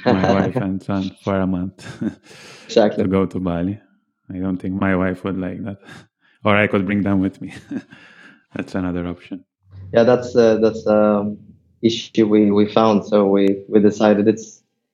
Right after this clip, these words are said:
Speaker 2: it's better to have it during two weeks, and then everyone can come whenever they want during those two weeks. So if you wanna come for just four or five days, that's fine.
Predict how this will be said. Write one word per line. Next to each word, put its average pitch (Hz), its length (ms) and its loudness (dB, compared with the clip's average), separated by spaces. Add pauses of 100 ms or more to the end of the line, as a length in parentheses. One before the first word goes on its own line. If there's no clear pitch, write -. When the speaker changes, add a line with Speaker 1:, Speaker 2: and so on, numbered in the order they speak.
(160)
Speaker 2:
it's 117 120 -2
better 120 300 4
to 117 120 2
have 117 180 2
it 113 240 0
during 113 300 4
two 117 240 4
weeks, 120 420 2
and 110 140 0
then 107 460 0 (340)
everyone 123 440 4
can 113 140 2
come 113 240 2
whenever 110 320 4
they 107 120 4
want 107 420 2
during 107 260 2
those 107 220 2 (240)
two 107 180 4
weeks. 104 260 2
So 113 60 6
if 110 140 2
you 113 80 4
wanna 113 200 4
come 120 240 2
for 117 100 0
just 113 380 2
four 123 180 2
or - 60 -6
five 113 220 2
days, 123 260 4
that's 117 180 -2
fine. 117 300 0